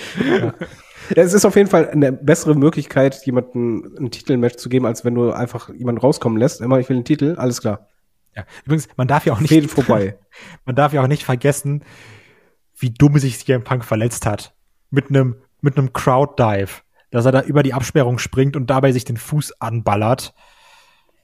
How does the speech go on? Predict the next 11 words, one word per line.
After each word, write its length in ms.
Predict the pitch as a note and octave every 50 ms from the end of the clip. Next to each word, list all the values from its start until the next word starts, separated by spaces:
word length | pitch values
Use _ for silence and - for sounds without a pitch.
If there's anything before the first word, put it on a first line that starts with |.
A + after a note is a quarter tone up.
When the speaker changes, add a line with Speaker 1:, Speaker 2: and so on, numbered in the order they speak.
| _ _ _ _ _ _ _ _ _ _ _ _ _ _ _ _ _ _ _ _ _ _ _ _ _ _ _ _ _ _ _
Speaker 2:
Ich 120 | - C#3+
Speaker 1:
Ja, 40 | - -
Speaker 2:
sag 120 | D#3 D3+
Speaker 1:
kann 80 | - D3+
man 140 | E3 D#3+
Speaker 2:
mal, 60 | F#3 E3+
war 100 | C#3 C#3
Speaker 1:
machen. 60 | B2+
Speaker 2:
vermeidbar. 640 | - C3 A#2 A#2 A#2 B2 B2+ - - G#2 F#2+ G#2 F#2+ - -
<laughs> 120 | - - -
Also, 340 | G3+ E3+ - - - -